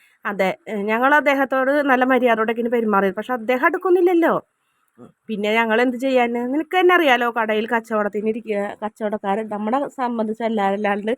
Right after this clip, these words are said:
പുറത്തുള്ളവർ വന്നിരിക്കുന്നത് ശരിയല്ല എന്നുള്ള കാര്യം." അപ്പം ആകാശം ഒന്നും മിണ്ടണില്ല. ധർമ്മനും പറയും, "അതെ, വേറെ അങ്ങനെ ആരും ഇരിക്കാൻ പാടില്ലടാ" എന്നൊക്കെ പറയുന്നുണ്ട്. എന്ത് പറഞ്ഞാലും ശരി തന്നെ, ഉം,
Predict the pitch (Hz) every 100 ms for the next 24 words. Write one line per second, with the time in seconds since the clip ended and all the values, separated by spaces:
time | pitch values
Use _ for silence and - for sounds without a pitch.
0 | - _ _ _ 330 330 359 311 302 277
1 | 285 247 233 240 262 220 226 226 208 208
2 | 202 202 196 196 _ _ _ _ 254 302
3 | 269 240 277 254 220 240 214 185 180 196
4 | 208 208 202 214 214 202 - 196 196 196
5 | 196 208 220 226 277 220 226 - 220 208
6 | 214 190 190 180 185 196 _ _ _ _
7 | 294 320 320 311 311 226 202 202 196 185
8 | 190 180 196 233 247 220 202 214 220 202
9 | 190 196 339 _ _ _ _ _ _ _
10 | 190 190